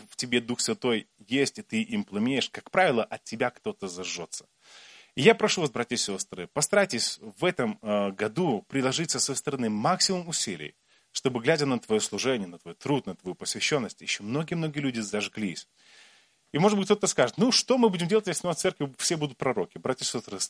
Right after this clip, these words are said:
мы стольким людям поможем, мы стольких людей еще на-, направим на путь истинный. Вы себе только не прес-, вы даже не представляете. Но Дух Святой знает, как все гармонично сделать, потому что мы — тело Иисуса Христа. Я хотел бы вместе с вами молиться, чтобы Дух Святой особенно действовал,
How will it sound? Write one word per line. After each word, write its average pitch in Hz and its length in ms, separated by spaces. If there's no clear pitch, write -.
мы 127 200
стольким 208 580
людям 110 240
поможем, 90 400
мы 113 140
стольких - 640
людей 143 260
еще 127 220
на-, 117 260
направим 120 480
на 214 100
путь - 280
истинный. 190 420
Вы 165 160
себе 156 260
только 131 220
не 120 80
прес-, - 240
вы 117 260
даже 120 220
не 131 60
представляете. 104 720
Но 127 80
Дух 208 140
Святой 208 220
знает, 180 300
как 143 160
все 120 100
гармонично 101 500
сделать, 85 260
потому 92 280
что - 160
мы — 117 200
тело 101 220
Иисуса 92 320
Христа. - 460
Я - 80
хотел - 220
бы 185 100
вместе 165 280
с - 100
вами 139 140
молиться, 110 420
чтобы 92 320
Дух 110 160
Святой 101 380
особенно 175 480
действовал, 92 420